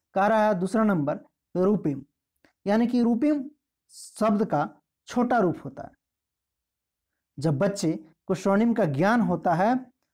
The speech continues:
तो वह शब्दों को सीखना प्रारंभ कर देता है। पहले बच्चों को क्या होगा? ज्ञान स्वनिम होगा, इसके बाद रूपिम से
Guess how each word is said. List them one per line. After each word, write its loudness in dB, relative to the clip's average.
तो 0
वह 2
शब्दों 0
को -2
सीखना -2
प्रारंभ 2
कर 0
देता -8
है। -20
पहले 0
बच्चों -2
को -4
क्या 0
होगा? 2
ज्ञान 2
स्वनिम 0
होगा, 0
इसके -6
बाद 0
रूपिम 0
से 2